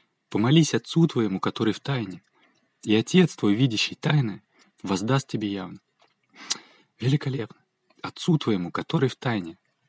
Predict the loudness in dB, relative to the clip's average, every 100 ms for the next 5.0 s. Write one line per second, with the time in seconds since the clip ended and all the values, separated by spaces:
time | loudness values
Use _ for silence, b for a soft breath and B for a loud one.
0 | _ -14 -2 0 0 -2 0 2 2 -2
1 | -4 -2 -2 0 -2 -2 -2 0 -2 -2
2 | -4 -4 -4 -8 -6 -8 -8 b b b
3 | b -8 -2 0 0 -2 2 2 2 -2
4 | -4 0 2 2 0 -4 -8 -10 -16